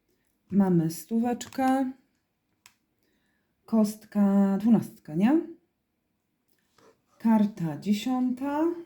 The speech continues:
E, dobrze, e, wrócę do tamtego, bo tam, e, dobra, mam nadzieję, że nie zapomnę,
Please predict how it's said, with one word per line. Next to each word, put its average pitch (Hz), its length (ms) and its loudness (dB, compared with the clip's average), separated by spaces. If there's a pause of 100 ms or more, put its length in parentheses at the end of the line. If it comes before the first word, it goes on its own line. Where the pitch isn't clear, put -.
(680)
E, 185 680 0 (160)
dobrze, 185 520 2
e, 147 40 -14 (1120)
wrócę 190 480 2
do 175 140 -2
tamtego, 175 560 -2 (760)
bo 170 120 -2
tam, 196 520 0
e, 160 380 -2 (920)
dobra, 170 380 -4
mam 175 140 0
nadzieję, 170 260 4
że 175 120 -2
nie 170 120 4
zapomnę, 165 520 -4